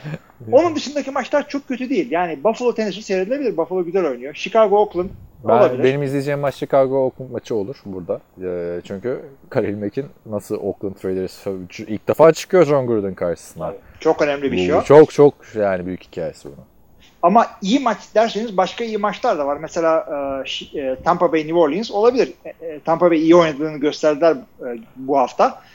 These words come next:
Speaker 2: New Orleans'da da işte Drew Brees eksik. Bu maç ortada.
Speaker 1: Aynen öyle.
Speaker 2: Şaşılacak bir şey yok. Minnesota, New York isteyebilirsiniz. E, yine nispeten zor savunmalardan bir tanesine karşı Daniel Jones bakalım ne yapacak?
Speaker 1: Seçenek
Speaker 2: E,
Speaker 1: çok
Speaker 2: hangisi?
Speaker 1: bu hafta.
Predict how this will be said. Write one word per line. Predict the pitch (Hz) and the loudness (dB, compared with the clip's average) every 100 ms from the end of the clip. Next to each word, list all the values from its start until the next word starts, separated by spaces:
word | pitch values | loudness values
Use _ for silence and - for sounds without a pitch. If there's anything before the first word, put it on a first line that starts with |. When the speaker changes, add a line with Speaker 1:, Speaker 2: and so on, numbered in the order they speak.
| _ _ - | _ _ -12
Speaker 2:
New | 147 175 | 0 4
Orleans'da | 175 143 160 | 4 4 0
da | 151 | 0
işte | - 139 | -4 -4
Drew | 139 156 | 2 2
Brees | 165 139 | 2 -2
eksik. | 131 - - - | -4 -4 -6 -6
Bu | 139 | -2
maç | 143 156 | 0 2
ortada. | 208 240 233 - - _ _ _ _ - | 4 6 4 4 -4 _ _ _ _ -12
Speaker 1:
Aynen | 95 85 98 110 95 | -10 -10 -12 -10 -8
öyle. | 87 87 | -10 -10
Speaker 2:
Şaşılacak | - 131 156 156 180 | -8 -6 -4 -4 -4
bir | 185 | -4
şey | 220 | -4
yok. | 156 | -4
Minnesota, | 160 196 202 208 | -2 -2 0 -2
New | 190 190 | 0 -2
York | 202 - | -2 -6
isteyebilirsiniz. | 170 - 147 123 127 147 170 - 143 | -10 -2 -2 -2 -8 -8 -10 -8 -4
E, | |
yine | 131 127 160 151 | -2 0 -2 -4
nispeten | 143 - 143 147 | -6 -6 -2 -2
zor | 135 156 | 0 0
savunmalardan | 151 143 143 139 131 135 | 0 -2 2 2 2 -2
bir | 139 | -4
tanesine | 143 135 151 | -4 -4 -4
karşı | 131 117 - - 202 196 _ - 156 | -2 -4 -6 0 0 0 _ -4 0
Daniel | 147 139 127 | 2 2 -2
Jones | 156 151 | -2 2
bakalım | 147 143 156 151 | 2 2 2 4
ne | |
yapacak? | 139 113 - - | 2 2 -2 0
Speaker 1:
Seçenek | 135 - 165 | 0 2 4
Speaker 2:
E, | 160 | 4
Speaker 1:
çok | 190 | 2
Speaker 2:
hangisi? | 156 117 | 2 4
Speaker 1:
bu | 90 | 2
hafta. | - 82 | 0 -8